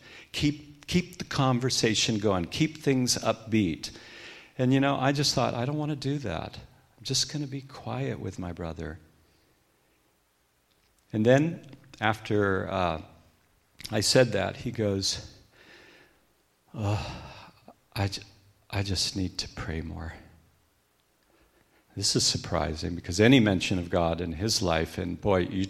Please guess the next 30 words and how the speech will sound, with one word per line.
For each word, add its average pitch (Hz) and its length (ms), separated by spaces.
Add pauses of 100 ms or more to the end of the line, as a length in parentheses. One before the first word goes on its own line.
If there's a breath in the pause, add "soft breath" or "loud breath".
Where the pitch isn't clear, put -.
talking 95 340
about, 85 300
like, 85 200
steel 101 480
walls 87 460
ten 95 260
feet - 300
thick 117 320
went 85 260
up. 82 320 (1600 soft breath)
And 123 160
rather 143 320
than 139 180
say 135 220
something 127 400
stupid, 110 720
like 107 260
I 110 80
would 107 160
have 98 100
said 104 300
fifteen, 107 520
twenty 104 280
years 101 280
ago, 98 220
like, 95 300
"Yeah, 104 160
don't 104 260
we 95 160
all?" 87 580